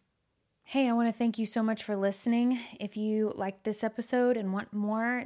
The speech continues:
then follow us wherever you're streaming your podcast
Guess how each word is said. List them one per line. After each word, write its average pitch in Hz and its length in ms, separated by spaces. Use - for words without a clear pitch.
then 185 220
follow 226 460
us 247 220
wherever 208 360
you're 226 160
streaming 220 640
your 196 160
podcast 247 800